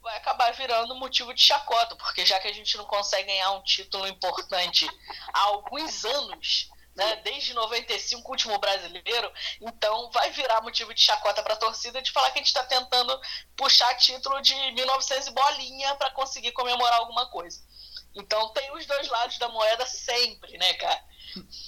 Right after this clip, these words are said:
Mas, de qualquer forma, eu acho muito válido, eu acho muito interessante, porque, de qualquer forma, é a história do clube, sendo lembrada aí pra uma galera que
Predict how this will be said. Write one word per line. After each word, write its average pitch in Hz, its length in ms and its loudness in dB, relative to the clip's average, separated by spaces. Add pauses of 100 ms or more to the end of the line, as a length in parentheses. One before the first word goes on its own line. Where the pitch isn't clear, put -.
(220)
Mas, 262 220 0
de - 60 -10
qualquer 262 320 -4
forma, 233 500 -4
eu 247 280 -4
acho 220 320 -4
muito 233 280 -14
válido, 190 680 -2 (120)
eu 196 120 -2
acho 190 280 2
muito 202 200 -10
interessante, 196 960 -2 (360)
porque, 202 440 -2
de 202 100 -6
qualquer 196 300 -4
forma, 208 420 -2 (380)
é 240 140 0
a 277 60 0
história 240 340 0
do 226 140 -14
clube, 233 640 -8 (800)
sendo 202 400 -2
lembrada 190 540 0
aí 185 300 -8
pra 196 100 -8
uma 190 180 2
galera 185 440 2
que 175 600 -12